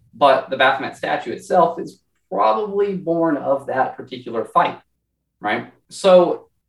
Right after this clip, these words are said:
it was really noticing things like that. There were people who were willing to stand up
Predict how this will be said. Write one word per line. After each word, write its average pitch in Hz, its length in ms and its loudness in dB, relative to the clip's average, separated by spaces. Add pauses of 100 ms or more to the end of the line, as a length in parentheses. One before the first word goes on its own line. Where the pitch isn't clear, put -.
it 160 140 -6
was 147 200 -6
really 131 720 -2 (120)
noticing 151 760 0 (440)
things 135 460 -2
like 117 420 -4 (100)
that. 120 680 -2
There 117 240 -4
were 143 300 2
people 131 340 -6
who 123 100 -8
were 110 120 -8 (260)
willing 131 300 -4
to 156 100 -14
stand - 440 -6
up - 280 -2